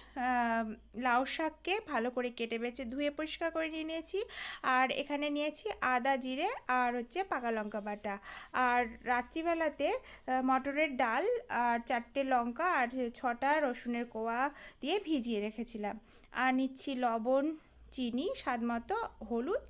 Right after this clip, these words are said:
আর তেল আর একটু পাঁচফোড়ন। তাছাড়া এই রান্না, শুকনো লঙ্কা আর, আহ,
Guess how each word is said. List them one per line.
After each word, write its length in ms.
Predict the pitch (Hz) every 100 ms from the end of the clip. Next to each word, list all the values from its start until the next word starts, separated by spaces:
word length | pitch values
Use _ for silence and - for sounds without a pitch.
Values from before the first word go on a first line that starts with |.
| -
আর 260 | 262 311 403 -
তেল 240 | 226 190 - - -
আর 300 | - 240 240 233 269
একটু 200 | 311 370
পাঁচফোড়ন। 480 | 269 233 247 214
তাছাড়া 380 | 226 254 302 302
এই 220 | 339 254
রান্না, 380 | 240 233 233 247 254
শুকনো 340 | - 240 254 262
লঙ্কা 360 | 262 285 349
আর, 480 | 508 - 247 226 226
আহ, 240 | 240 240